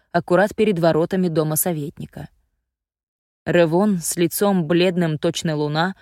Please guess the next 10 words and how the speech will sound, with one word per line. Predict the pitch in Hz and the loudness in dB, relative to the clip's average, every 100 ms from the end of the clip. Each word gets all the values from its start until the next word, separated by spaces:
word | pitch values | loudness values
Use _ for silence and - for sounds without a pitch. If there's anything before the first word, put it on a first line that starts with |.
| _ _ | _ _
вышел | - 175 208 - 170 | 0 4 4 2 -2
вперёд | - 170 160 196 - _ _ _ | -2 0 0 0 -6 _ _ _
и | - | -4
встал | 175 - 220 226 | -4 0 2 2
в | - | 0
шаге | - 214 202 | 0 2 2
от | - - | -2 -6
притихших | - 180 208 202 - - | -4 -2 -2 -2 -6 -4
вооружённых | 175 170 170 156 180 196 185 | 2 4 2 2 0 2 0
Осигару. | 180 - 185 180 143 - | 0 0 2 2 2 -2